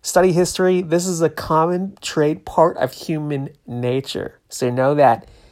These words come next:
if you're going through a tough time right now, gotta just fight through this. Fight through the moments. Moment by, moment by moment, day by day, and, uh, you will come out on the other side. With that said, have a great week.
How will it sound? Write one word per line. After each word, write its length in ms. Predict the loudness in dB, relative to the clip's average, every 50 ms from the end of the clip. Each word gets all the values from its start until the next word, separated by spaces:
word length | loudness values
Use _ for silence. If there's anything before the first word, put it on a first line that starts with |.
| _ _ _ -8
if 80 | -2
you're 100 | 0 2
going 200 | 4 4 2 2
through 160 | 0 0 0 -2
a 40 |
tough 280 | -2 -2 -2 -2 -4 -4
time 320 | -4 -2 0 0 2 2
right 180 | 2 0 0 0
now, 380 | 0 0 0 0 0 -2 -4 -6 _ _ _ _ _ _ _ -20 -20 _ _ _ -20 -20 -20 _ _ _ _ _ _ _ _ _ _ _ _ _
gotta 260 | 4 6 6 8 6 6
just 300 | 2 0 -2 -2 0 2
fight 240 | 4 4 4 2 -2
through 220 | -4 -2 -2 -2 -2
this. 340 | -2 -4 -4 -6 -8 -10 -6
Fight 220 | -2 -2 -2 0
through 120 | 0 -2 -2
the 80 | 0
moments. 420 | 0 0 0 0 0 -6 -10 -4 -2
Moment 240 | 0 0 0 2
by, 280 | 0 0 0 -2 -4 -2
moment 360 | 2 4 4 4 2 2 4
by 120 | 4 4 4
moment, 460 | 4 4 2 2 2 2 0 -2 -4 -14 _ _ -14 -12 -8 -2
day 200 | 2 2 2 4
by 200 | 6 4 4 4
day, 420 | 4 4 2 2 2 0 -2 -6 _ _ _ _ _ -8
and, 460 | -4 -4 -2 -2 -2 -4 -4 -4 -2
uh, 280 | 0 0 0 -2 -2 -6 -10 -14 _
you 80 | -6 -4
will 60 | -4
come 200 | -4 -6 -4 -2
out 260 | -2 -2 -2 -4 -8 -14 _ -10
on 140 | -8 -6 -4
the 80 | -4
other 160 | -4 -4 -4
side. 380 | -6 -4 -4 -4 -4 -6 -10 -16 _ _ _ _ _ _ _ _ _ _ _ _ _ _ _ _ _ _ -20 _ _ _ _ _ _ _ _ _ _ _
With 140 | 0 2 6
that 200 | 6 6 6 4
said, 400 | 2 2 4 6 6 4 2 -4 _ _ _ _ _ _ _ _ _ _
have 180 | 4 4 6
a 80 | 6 4
great 280 | 4 4 4 4 4 2
week. 420 | 0 0 0 0 -2 -4 -6 -20